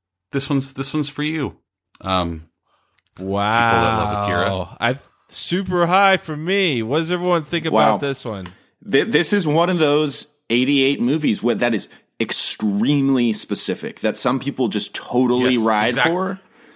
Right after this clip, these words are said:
Speaker 3: A-, and, and it
Speaker 1: Exactly,
Speaker 3: might be one
Speaker 1: exactly.
Speaker 3: of those that, that we're talking about where some people are gonna vote for it because they have Akira on their list. So it's a, it is like so many of the movies in this draft, it is one of those that can kind of make or break your, your list.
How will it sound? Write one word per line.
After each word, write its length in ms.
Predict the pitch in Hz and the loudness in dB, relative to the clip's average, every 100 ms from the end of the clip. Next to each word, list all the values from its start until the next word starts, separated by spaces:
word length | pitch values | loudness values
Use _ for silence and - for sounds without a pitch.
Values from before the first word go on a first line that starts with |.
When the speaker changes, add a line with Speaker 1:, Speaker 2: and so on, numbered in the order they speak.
| - _ _ | -20 _ _
Speaker 3:
A-, 40 | - | 0
and, 340 | 139 117 143 | 0 2 2
and 0 | |
it 100 | 143 | 2
Speaker 1:
Exactly, 220 | 143 156 147 | 4 4 4
Speaker 3:
might 240 | 165 143 | 2 0
be 120 | 160 | 2
one 200 | 147 151 | 4 2
Speaker 1:
exactly. 140 | 160 160 | 4 2
Speaker 3:
of 60 | 160 | 2
those 160 | 120 | 0
that, 320 | 120 110 127 | 0 2 2
that 120 | 113 139 | 0 0
we're 100 | 156 | 0
talking 260 | 165 202 | 2 2
about 120 | 143 104 | 2 2
where 80 | 110 | 2
some 180 | 131 | 0
people 160 | 139 135 | 2 2
are 80 | 127 | 2
gonna 180 | 127 117 | 2 2
vote 260 | 104 110 - | 2 0 2
for 220 | 107 101 | 0 0
it 100 | - | 0
because 440 | 98 - 104 98 | -4 -2 0 0
they 140 | 101 95 | -2 -2
have 300 | 98 90 - | 0 -2 -4
Akira 340 | 95 92 87 - | -8 -6 -4 -4
on 200 | 85 80 | -6 -8
their 120 | 76 | -10
list. 380 | 73 - - - - | -10 -12 -16 -18 -8
So 300 | - 120 - - - | -2 0 -2 -8 -2
it's 200 | 165 165 | 0 4
a, 220 | 156 110 - - | 2 2 -6 -4
it 120 | 165 170 | 2 4
is 280 | 147 110 - - | 2 0 -8 -6
like 360 | 107 127 117 | 0 2 2
so 260 | - 151 156 | 2 4 4
many 240 | 156 156 | 2 2
of 80 | 156 | 2
the 60 | 135 | 2
movies 400 | 131 123 110 92 | 2 4 2 2
in 200 | 117 117 | 2 2
this 140 | 110 | 0
draft, 420 | - 104 95 90 - | 0 2 2 -2 -2
it 140 | 107 | 0
is 200 | 110 101 | 2 2
one 220 | 104 117 | 2 2
of 120 | 123 110 | 2 2
those 240 | 113 107 | 2 2
that 240 | 113 - - | 0 0 0
can 160 | 107 | 0
kind 260 | - 113 107 | 2 2 2
of 120 | 95 | 4
make 240 | 98 92 | 2 2
or 80 | 90 | 0
break 440 | 76 82 73 - - | 0 -2 -2 -6 -6
your, 340 | 82 73 - | -4 -4 -6
your 240 | 87 80 69 | -6 -4 -4
list. 440 | 71 69 - - | -6 -6 -8 -10